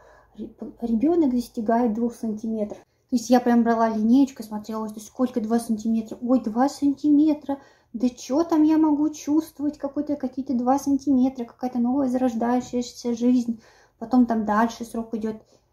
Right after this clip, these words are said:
там какие-то там пять сантиметров, семь сантиметров, это что вообще, да, или там вес десять грамм, какие-то десять грамм, что я там могу чувствовать? Ребёнок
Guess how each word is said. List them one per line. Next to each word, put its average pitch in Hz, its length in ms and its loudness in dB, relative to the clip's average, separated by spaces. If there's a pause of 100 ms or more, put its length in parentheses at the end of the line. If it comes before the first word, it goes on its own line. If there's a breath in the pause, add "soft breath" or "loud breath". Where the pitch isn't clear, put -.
(420 soft breath)
там 202 180 -14
какие-то 233 360 -2
там 208 240 -4
пять 233 440 0
сантиметров, 226 760 -2
семь 233 480 -2
сантиметров, 226 300 -10
это 233 120 -6
что 220 420 -8
вообще, 208 380 -8
да, 220 260 0
или 214 140 -6
там 208 240 -6
вес 214 240 -2
десять 233 880 0
грамм, 220 560 -2 (320 loud breath)
какие-то 311 260 -8
десять 247 440 0
грамм, 214 320 -4
что - 240 -8
я 330 60 0
там 320 160 2
могу 285 260 4
чувствовать? - 640 -6 (480)
Ребёнок 240 460 0